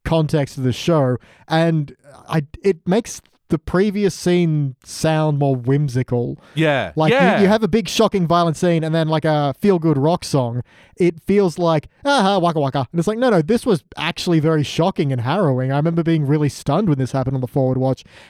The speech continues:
Speaker 1: and to undermine your own moment that you built to so well makes no fucking sense to me.
Speaker 2: Well,
Speaker 1: And, yeah.
Speaker 2: especially 'cause the score of the show, like, I know it's the end credits and you got a little bit of leeway, but,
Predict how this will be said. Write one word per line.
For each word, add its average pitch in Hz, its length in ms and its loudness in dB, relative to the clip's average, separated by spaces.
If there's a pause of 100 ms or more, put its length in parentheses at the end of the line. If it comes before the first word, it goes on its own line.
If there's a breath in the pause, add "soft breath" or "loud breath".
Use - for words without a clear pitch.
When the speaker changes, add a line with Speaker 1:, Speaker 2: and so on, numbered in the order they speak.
Speaker 1:
and 156 140 0
to 165 240 2 (340 soft breath)
undermine 208 440 0
your 175 140 2
own 151 220 0
moment 156 360 2
that 135 100 -4
you 139 80 2
built 160 300 0
to 143 180 2
so 135 360 0
well 147 380 0
makes 143 300 -4
no 233 500 0
fucking 143 360 -2
sense 131 240 -4
to 127 100 -4
me. 123 160 -4 (240 loud breath)
Speaker 2:
Well, 202 120 2
Speaker 1:
And, 185 100 -4 (160)
yeah. 190 100 -2
Speaker 2:
especially 226 340 -4
'cause 190 220 -6
the 180 100 -6
score 160 420 -2
of 151 40 -4
the 139 80 -6
show, 143 260 -4
like, 170 220 -4
I 185 60 -2
know 214 180 0
it's 226 140 -8
the 175 120 -6
end 139 200 -4
credits 147 400 -4
and 127 100 -4
you 123 60 -4
got 170 140 -2
a - 20 -6
little 139 300 -4
bit 123 180 -6
of 101 120 -8
leeway, 113 540 -4
but, 123 320 -6